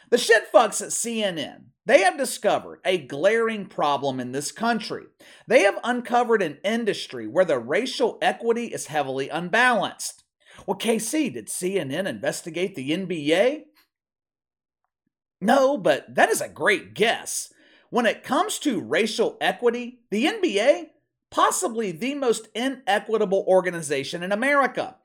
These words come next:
Three quarters of the league consist of what the mainstream media likes to call victims.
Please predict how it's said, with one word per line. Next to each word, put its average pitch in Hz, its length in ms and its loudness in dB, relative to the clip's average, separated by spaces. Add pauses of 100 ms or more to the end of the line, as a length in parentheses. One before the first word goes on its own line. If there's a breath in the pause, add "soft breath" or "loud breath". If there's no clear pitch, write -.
(360 loud breath)
Three 349 200 4
quarters 262 460 2
of 165 160 4
the 120 100 -2
league 165 440 -4
consist 165 540 -6
of 135 100 -4
what 160 220 -4
the 123 60 -8
mainstream 170 600 -6
media 220 360 -4
likes 131 260 -6
to - 80 -18
call 127 480 -8
victims. 156 880 -4